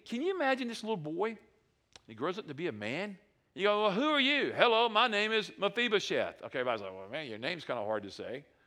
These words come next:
Although in the Old Testament, there's a lot of hard names in the Hebrew to pronounce. But what it means,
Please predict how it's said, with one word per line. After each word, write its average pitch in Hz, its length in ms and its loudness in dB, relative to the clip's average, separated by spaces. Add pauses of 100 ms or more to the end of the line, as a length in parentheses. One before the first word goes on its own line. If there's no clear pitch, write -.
(760)
Although 104 200 -8
in 104 40 -10
the 107 60 -4
Old 110 100 -4
Testament, 127 380 -4
there's 95 80 -14
a 101 40 -10
lot 127 220 0
of 92 80 -4 (240)
hard 127 300 -2
names 117 420 -8 (260)
in 123 60 -16
the 104 60 -8
Hebrew 113 460 -4
to 98 260 -14 (160)
pronounce. 110 640 -4 (1300)
But 127 180 -8
what 196 140 -2
it 104 100 -2
means, 196 400 -6